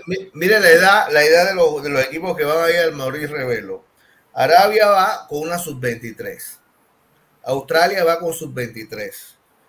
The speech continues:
Costa Rica va con sub-veintitrés. Costa de Marfil va con sub-veintitrés. Eso ponle ya que están en los treinta años también, ¿no? <laughs> Francia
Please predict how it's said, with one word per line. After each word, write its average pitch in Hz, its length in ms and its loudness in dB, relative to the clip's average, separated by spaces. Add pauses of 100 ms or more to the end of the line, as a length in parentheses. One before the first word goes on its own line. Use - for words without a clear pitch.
(240)
Costa 147 300 -4
Rica 180 260 -4
va 165 160 2
con 165 100 -6
sub-veintitrés. 120 1040 -12
Costa 170 300 0
de 175 120 2
Marfil 170 560 -8
va 147 180 -4
con 156 120 -6
sub-veintitrés. 117 680 -8
Eso 147 200 -10
ponle 170 360 -2 (680)
ya 147 280 0
que 151 100 -6
están 139 540 -8
en 117 100 -8
los 117 120 -14
treinta 127 400 -2
años 101 280 -10
también, 98 480 -16
¿no? 127 140 -10 (340)
<laughs> - 340 -20
Francia 196 800 2